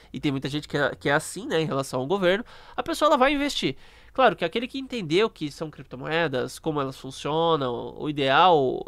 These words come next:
em torno de você ser o seu próprio banco, a descentralização, o consenso e tudo mais, as pessoas que entenderem isso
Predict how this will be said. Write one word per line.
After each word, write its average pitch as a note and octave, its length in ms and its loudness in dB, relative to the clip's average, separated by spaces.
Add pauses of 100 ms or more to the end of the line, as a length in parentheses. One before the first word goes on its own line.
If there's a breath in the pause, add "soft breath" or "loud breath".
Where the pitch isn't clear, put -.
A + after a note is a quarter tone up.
em D3+ 60 -10
torno D#3 260 -2
de C3 80 -12
você C3+ 200 -10
ser D#3 120 -12
o C#3+ 40 -10
seu C3+ 160 -10
próprio C#3 240 -10
banco, D3 440 0
a C3 40 -4
descentralização, C3+ 1000 -4
o - 40 -10
consenso C3+ 580 -10
e B2 40 -16
tudo A#2+ 180 -14
mais, E3+ 300 -4 (320 loud breath)
as - 140 -4
pessoas G#3+ 280 -4
que D#4+ 100 -6
entenderem F#3+ 600 0
isso A3 260 -6